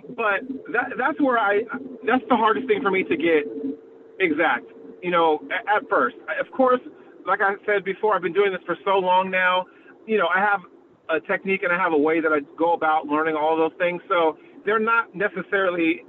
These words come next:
um, <clears throat> challenging. You know, music, though, can be challenging depending on the, you know, the writer and the orchestrator and what the music that they've created and the time that you have to learn it. You know, so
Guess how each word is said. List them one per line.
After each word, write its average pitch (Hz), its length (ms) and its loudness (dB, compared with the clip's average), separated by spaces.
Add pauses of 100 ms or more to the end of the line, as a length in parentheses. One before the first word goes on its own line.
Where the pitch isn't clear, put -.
um, 156 720 0 (120)
<clears throat> - 160 -18
challenging. 226 560 4 (380)
You 190 160 0
know, 185 80 4
music, 254 400 2
though, 190 360 2 (300)
can 247 280 4
be 233 80 4
challenging 220 420 2
depending 214 300 2
on 180 240 4
the, 165 80 2 (160)
you 185 100 -2
know, 156 140 4
the 151 80 2
writer 170 320 4
and 156 80 0
the 151 40 -4
orchestrator 170 540 0
and 151 80 0
what 156 120 2 (100)
the 143 60 0
music 170 300 -2
that 156 160 0
they've 156 220 2
created 175 520 2 (440)
and 180 240 2
the 170 80 -2
time 226 400 2
that 151 140 -2
you 151 80 4
have 160 180 0
to 156 80 0
learn 165 200 2
it. 143 100 -4
You 175 100 0
know, 156 120 2
so 220 80 2